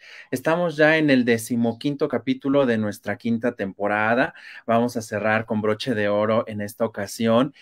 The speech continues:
Y bueno, ustedes saben que quienes nos acompañan para estas charlas comparten con nosotros un poco de su experiencia, un poco de su trayectoria en diferentes temas que precisamente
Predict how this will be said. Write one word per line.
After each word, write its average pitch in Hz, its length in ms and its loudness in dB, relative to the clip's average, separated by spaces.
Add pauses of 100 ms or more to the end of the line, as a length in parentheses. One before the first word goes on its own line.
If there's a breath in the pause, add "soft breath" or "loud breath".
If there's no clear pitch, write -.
(260 loud breath)
Y 131 100 2
bueno, 143 220 4
ustedes 151 400 0
saben 131 400 2
que 113 260 -2
quienes 107 280 -4
nos 104 160 -10
acompañan 117 720 0
para 101 240 0
estas 113 340 -6
charlas 123 560 0 (300 soft breath)
comparten 160 420 0
con 151 140 2
nosotros 143 560 0
un 131 120 0
poco 127 360 2
de 104 340 0
su - 140 -4
experiencia, 131 680 2
un 113 100 -2
poco 113 220 -2
de 107 80 0
su 107 140 -14
trayectoria 113 880 0 (360 loud breath)
en 123 240 6
diferentes 143 560 0
temas 156 460 2
que - 140 -12
precisamente 127 960 -2